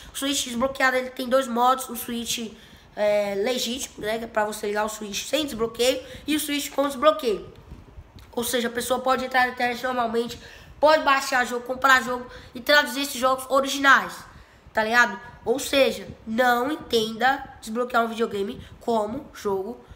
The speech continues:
pirateado, tá ligado? Desbloquear um videogame no intuito pirataria é, por exemplo, colocar homebrew, né, galera? Homebrew, por exemplo, videogame desse daqui, tá ligado? Ele ganha muito mais funcionalidade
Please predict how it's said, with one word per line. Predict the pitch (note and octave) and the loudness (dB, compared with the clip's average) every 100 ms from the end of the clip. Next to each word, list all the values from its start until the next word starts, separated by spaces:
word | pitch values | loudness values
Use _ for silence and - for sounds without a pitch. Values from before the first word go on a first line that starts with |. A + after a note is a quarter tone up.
| - | -6
pirateado, | A#3 A3+ - C#4+ C#4 G3+ - - - - - | -2 0 4 8 8 6 -4 -16 -20 -20 -12
tá | - | -6
ligado? | G3+ A3 A3 G#3+ - - - - - - - - - - - | 0 2 2 -2 -14 -20 -20 -20 -20 -20 -20 -20 -20 -20 -14
Desbloquear | G3+ C4 C4 C#4 C4 | -2 0 2 4 4
um | C4 B3+ | 2 -4
videogame | A3+ A#3 A#3+ A#3+ B3 A#3 - - | -6 -4 -2 -2 -2 -4 -10 -8
no | A#3+ | -8
intuito | A#3 A#3 | -6 -8
pirataria | - A#3+ A#3 A3+ A3+ A#3+ | -2 -2 0 -2 -2 -2
é, | A#3 C4 | -4 -4
por | C4 | -2
exemplo, | B3+ C4 - | -2 -4 -4
colocar | C#4+ C#4 D4+ D#4 | -2 4 6 6
homebrew, | E4+ D#4+ C#4+ B3+ | 2 -2 0 0
né, | B3 | 2
galera? | B3 A#3+ G#3+ - - - - | 4 4 2 -6 -20 -18 -8
Homebrew, | C4 C4 C4+ | -6 -2 0
por | C4+ C4+ | 4 4
exemplo, | B3+ C4+ C4 | 4 -2 -2
videogame | B3+ B3 C4+ | -2 -2 0
desse | C4+ C4+ | 0 0
daqui, | C4+ C4+ D4 D#4 A#3 - - - - - | -2 -2 -2 -2 -4 -12 -20 -20 -20 -4
tá | - | -2
ligado? | A#3 A#3+ B3 A#3 - - - | 2 4 4 0 -12 -20 -12
Ele | B3 | -6
ganha | B3+ C#4 | 0 0
muito | C4+ C#4 - | 0 -6 0
mais | F4 E4+ D#4+ | 2 2 0
funcionalidade | D4 D#4 C#4+ B3+ A#3 B3+ C#4 - | -2 0 0 2 6 6 6 0